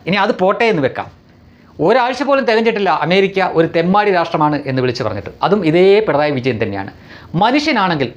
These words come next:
ഒരു മനുഷ്യനാണെങ്കിൽ കേവലം അവന് ആവശ്യമുള്ള ചില സംഗതികളുണ്ട്, നാണം, മാനം, ഉളുപ്പ് എന്നൊക്കെ പറഞ്ഞ സംഗതി, ഇതൊന്നും തൊട്ട് തീണ്ടിയിട്ടില്ല എന്ന് തെളിയിക്കുകയാണ് പിണറായി വിജയൻ. ശരി, അദ്ദേഹം അമേരിക്കയ്ക്ക് പോയിക്കോട്ടെ, ചികിത്സിക്കാൻ വേണ്ടി പോയിക്കോട്ടെ,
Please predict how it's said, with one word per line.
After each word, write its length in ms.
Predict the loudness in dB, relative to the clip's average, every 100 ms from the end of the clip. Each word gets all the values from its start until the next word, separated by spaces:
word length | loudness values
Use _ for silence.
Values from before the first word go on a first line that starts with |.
| -2
ഒരു 140 | 0
മനുഷ്യനാണെങ്കിൽ 760 | 2 0 0 0 0 0 -2 -2
കേവലം 360 | 0 0 0 0
അവന് 140 | 0
ആവശ്യമുള്ള 500 | 0 0 0 2 2
ചില 160 | 2 0
സംഗതികളുണ്ട്, 760 | 0 0 0 2 0 -2 -2
നാണം, 400 | 0 2 0 0
മാനം, 380 | 0 0 -2 -4 0
ഉളുപ്പ് 380 | 0 0 -2 -4
എന്നൊക്കെ 200 | -4 -2
പറഞ്ഞ 140 | -2
സംഗതി, 340 | -2 -4 -4 -6 -16 -10 -2
ഇതൊന്നും 460 | 2 4 4 2 2
തൊട്ട് 360 | 0 0 0
തീണ്ടിയിട്ടില്ല 600 | 2 2 2 2 2 2
എന്ന് 200 | 0 -2 -2
തെളിയിക്കുകയാണ് 460 | -2 -2 -2 -4 -2
പിണറായി 280 | -2 -2
വിജയൻ. 220 | -4 -8 -14 -18 -20 -20 -4
ശരി, 340 | 0 0 -2 -8 -8
അദ്ദേഹം 260 | -4 0 0
അമേരിക്കയ്ക്ക് 500 | 2 2 0 -2 -2
പോയിക്കോട്ടെ, 560 | 2 2 2 -2 -2 -14 _ _ -20 _ -2
ചികിത്സിക്കാൻ 420 | 0 0 0 0
വേണ്ടി 160 | 0
പോയിക്കോട്ടെ, 540 | 2 0 0 -2 -4